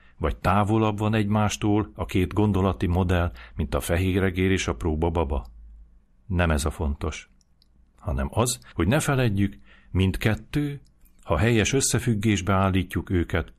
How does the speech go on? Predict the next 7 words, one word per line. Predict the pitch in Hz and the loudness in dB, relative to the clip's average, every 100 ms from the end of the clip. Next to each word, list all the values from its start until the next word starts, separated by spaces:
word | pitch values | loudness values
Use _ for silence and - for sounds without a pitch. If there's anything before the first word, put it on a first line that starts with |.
| _ - - | _ -20 -6
akkor | - - - 87 - | -4 -4 0 -2 0
az | 95 - | -4 -4
Istenember | - 131 - 113 95 85 78 78 76 | -4 -4 0 2 2 2 2 0 0
titkából | 117 113 - 95 82 78 76 | -2 -2 -2 0 0 2 0
nyilatkoztatnak | 78 98 95 78 - 73 - 76 - 78 - | 2 2 0 -2 -4 -4 -4 -8 -2 -2 -4
ki | - 90 | -4 -2
valamit. | 73 69 64 71 - | 0 -2 -2 -6 -12